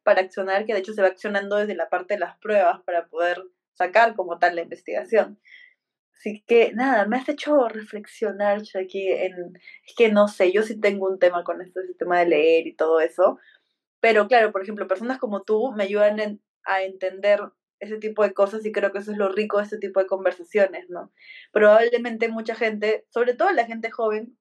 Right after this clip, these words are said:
fácil, gente más grande, no sé, en sus treinta y muchos, cuarenta y varios y así, ya sabe cómo es el tema de la investigación y todo eso,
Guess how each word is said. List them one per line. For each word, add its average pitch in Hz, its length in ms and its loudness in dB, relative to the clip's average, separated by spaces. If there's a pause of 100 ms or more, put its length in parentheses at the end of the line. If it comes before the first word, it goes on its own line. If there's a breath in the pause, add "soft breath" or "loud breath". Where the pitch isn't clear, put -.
fácil, 285 440 -2 (800)
gente 233 240 0
más 233 180 0
grande, 220 500 2
no 208 160 -10
sé, 202 140 -8
en 196 160 -10
sus 185 300 -6 (680)
treinta 196 500 4
y 185 140 2
muchos, 214 640 -2
cuarenta 190 400 4
y 190 60 0
varios 214 360 4
y 190 40 -6
así, 214 280 -10 (240 loud breath)
ya 247 200 4
sabe 233 340 6
cómo 208 300 -6
es 196 180 -6
el 190 100 -10
tema 185 140 -8
de 185 60 -8
la 185 60 -8
investigación 180 600 0
y 190 60 -14
todo 185 200 6
eso, 208 360 0